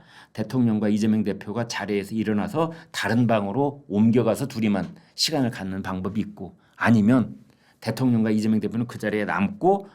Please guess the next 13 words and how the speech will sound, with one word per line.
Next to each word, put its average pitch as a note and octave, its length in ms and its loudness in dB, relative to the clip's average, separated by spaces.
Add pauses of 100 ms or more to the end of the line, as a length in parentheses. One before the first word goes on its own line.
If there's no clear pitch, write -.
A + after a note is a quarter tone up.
(140)
나머지 G#2+ 420 4
인원이 G2 280 -2
이제 F2+ 220 -14
그 - 120 -16
자리에서 F2+ 340 -10 (840)
빠져나가는 G2 600 0
방식이 F#2 460 -8
있는데, G2+ 380 -6 (2000)
어, A2 360 -8
정해진 E3+ 380 6
건 F3+ 120 6
없다고 C3 600 4
그래요. A#2+ 520 0